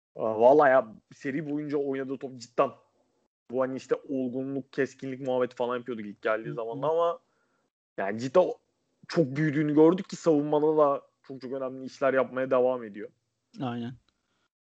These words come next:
Speaker 2: Ya
Speaker 1: Onun
Speaker 2: Tatum'da
Speaker 1: dışında
Speaker 2: Tatum'da o ş-, çok şey, e, Brad Stevens bundan çok,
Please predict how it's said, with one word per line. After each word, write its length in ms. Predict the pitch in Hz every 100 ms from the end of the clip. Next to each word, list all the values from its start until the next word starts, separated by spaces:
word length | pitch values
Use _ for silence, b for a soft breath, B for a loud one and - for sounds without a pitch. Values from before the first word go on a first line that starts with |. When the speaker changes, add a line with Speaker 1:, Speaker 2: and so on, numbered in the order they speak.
| _
Speaker 2:
Ya 200 | 147 135
Speaker 1:
Onun 280 | 123 139 160
Speaker 2:
Tatum'da 580 | 165 160 - 220 233 233
Speaker 1:
dışında 140 | 226 - _ _ _ _ -
Speaker 2:
Tatum'da 600 | 196 220 226 277 269 254
o 200 | - 254
ş-, 220 | 254 - -
çok 400 | 247 240 - 208
şey, 320 | - 165 139
e, 60 | 165 156 156 156 156 156 156 -
Brad 220 | 180 175
Stevens 360 | 175 240 240 214
bundan 300 | 190 180 165
çok, 360 | - 170 -